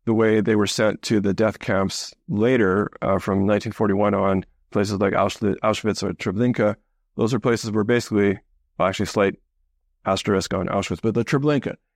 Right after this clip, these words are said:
you're only gonna get sent to, to Treblinka to get killed quickly. That's the only reason you get sent there. But Dachau, built much earlier, you would get sent, Dachau was like a tough jail, basically. You'd get sent there if you're a political opponent.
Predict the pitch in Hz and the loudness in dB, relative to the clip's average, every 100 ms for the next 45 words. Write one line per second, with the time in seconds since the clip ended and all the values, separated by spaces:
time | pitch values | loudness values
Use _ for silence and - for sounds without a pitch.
0 | - 131 160 180 147 127 110 120 113 113 | -2 0 2 2 2 0 0 -2 0 -2
1 | 107 - 120 107 107 110 101 98 104 - | -2 -2 -2 0 0 2 2 2 2 0
2 | _ 117 95 - - - - - 98 110 | _ 0 0 -2 -6 -6 -10 -6 -2 0
3 | 110 104 98 98 95 95 - 101 - - | 2 2 2 0 0 -2 -2 -4 -4 -6
4 | _ _ - 113 147 - 139 180 110 90 | _ _ 0 0 0 0 2 2 0 0
5 | 104 _ - 123 110 110 107 113 107 95 | -2 _ 0 0 2 0 0 2 2 0
6 | - _ _ _ _ 131 147 147 123 175 | -6 _ _ _ _ 0 2 0 0 0
7 | 180 - - 175 202 160 143 120 - 117 | -2 -4 0 2 2 2 2 0 -2 -4
8 | 104 - 87 85 - - - 101 107 113 | -4 -2 -4 -2 -6 -6 -6 -2 0 0
9 | 110 151 139 127 113 107 104 - 117 110 | 0 -2 0 2 2 2 0 2 0 2
10 | 113 104 95 92 - | 0 -2 -4 -4 -6